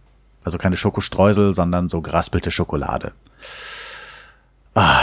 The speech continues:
ist das geil. Da hatten wir neulich. Das ist richtig lecker.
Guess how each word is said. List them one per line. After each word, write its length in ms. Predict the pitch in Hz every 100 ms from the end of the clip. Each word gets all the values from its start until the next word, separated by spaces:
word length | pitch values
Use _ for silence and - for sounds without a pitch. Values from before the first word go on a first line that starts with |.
| -
ist 180 | - -
das 220 | - -
geil. 400 | - 69 65 67 - -
Da 100 | -
hatten 180 | 147
wir 80 | 98
neulich. 500 | 73 71 67 - - - - -
Das 240 | - -
ist 180 | - -
richtig 340 | 82 - 78
lecker. 400 | 71 67 69 67